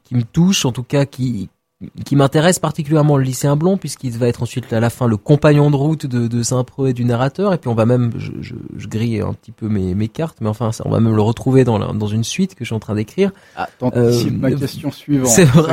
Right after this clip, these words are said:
Speaker 2: ça
Speaker 1: ah bah.
Speaker 2: se termine avec, euh, lui, effectivement, enfin, bref, oui.
Speaker 1: Exactement.
Speaker 2: <laughs>
Speaker 1: On les embarque, on la, l'embarque en voiture, et puis Vagina, c'est un des seuls personnages qui revient de manière récurrente. Donc les deux, au fond,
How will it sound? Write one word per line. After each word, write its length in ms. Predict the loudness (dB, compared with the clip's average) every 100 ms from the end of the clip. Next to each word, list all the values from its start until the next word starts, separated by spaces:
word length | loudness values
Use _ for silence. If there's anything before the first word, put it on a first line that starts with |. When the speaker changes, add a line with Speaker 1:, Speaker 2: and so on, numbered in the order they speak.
| 4
Speaker 2:
ça 120 | 4
Speaker 1:
ah 60 |
bah. 140 | 4 0
Speaker 2:
se 140 | -2
termine 460 | 2 4 4 2 2
avec, 400 | 2 2 -2 -4
euh, 240 | -4 -2
lui, 240 | -4 -2 -2
effectivement, 680 | -2 -10 _ -8 -2 0
enfin, 200 | 0 -4 -14 _ _ _
bref, 240 | -4 -4 -4
oui. 60 | 0
Speaker 1:
Exactement. 560 | 0 0 -4 -4 -2 0 0
Speaker 2:
<laughs> 240 | 0 -6 -2
Speaker 1:
On 80 | 0
les 180 | 2
embarque, 320 | 0 0 0 0
on 100 | 2
la, 220 | 2 2
l'embarque 340 | 0 0 -2
en 60 | 0
voiture, 320 | -2 -2 -4
et 40 |
puis 120 | -4 0
Vagina, 340 | 0 2 0
c'est 100 | 0
un 60 | -2
des 80 |
seuls 200 | -2 -4
personnages 440 | -6 -6 -2 -4 -2
qui 120 | -2
revient 260 | 0 2 2
de 60 |
manière 240 | 0 0 0
récurrente. 420 | -2 -4 -2 0
Donc 160 | 0 0
les 140 | 2
deux, 100 | 4
au 80 | 2
fond, 240 | 0 -4